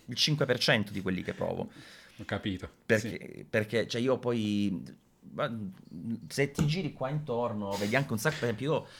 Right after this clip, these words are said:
Speaker 1: ho un sacco di roba gaming che però di solito non, non tratto, no? Eh, però è un settore che mi piace pure un sacco, le tastiere meccaniche, cosa, sono pieno di questa roba. Però non c'è il tempo, se no tratterei anche queste cose.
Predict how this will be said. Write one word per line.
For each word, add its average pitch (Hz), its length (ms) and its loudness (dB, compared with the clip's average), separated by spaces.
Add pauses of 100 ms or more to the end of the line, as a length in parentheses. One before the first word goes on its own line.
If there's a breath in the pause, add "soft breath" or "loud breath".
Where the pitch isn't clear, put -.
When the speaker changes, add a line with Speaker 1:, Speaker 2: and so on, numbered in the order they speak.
Speaker 1:
ho 117 120 2
un 135 100 2
sacco 175 500 2
di 107 80 0
roba 123 300 4
gaming 101 500 2
che 104 140 -4
però 120 400 2
di 110 100 -4
solito 117 320 -2
non, 98 220 0
non 101 180 2
tratto, 95 540 0
no? 120 280 0
Eh, 95 640 0
però 127 260 6
è 131 40 4
un 117 100 2
settore 110 360 -2
che 104 80 -2
mi 104 80 0
piace 101 240 0
pure 104 100 -4
un 98 100 -2
sacco, 101 460 2
le 92 140 0
tastiere 95 340 -4
meccaniche, 95 640 -2
cosa, 95 220 -6
sono 95 120 -12
pieno 120 300 0
di 95 80 -2
questa 95 240 -2
roba. 92 300 -2 (480 loud breath)
Però 147 280 8
non 123 160 4
c'è 123 140 2
il 151 100 0
tempo, 90 840 0
se 101 140 -6
no 107 200 4
tratterei 98 440 2
anche 95 220 0
queste 92 260 -2
cose. 95 260 -6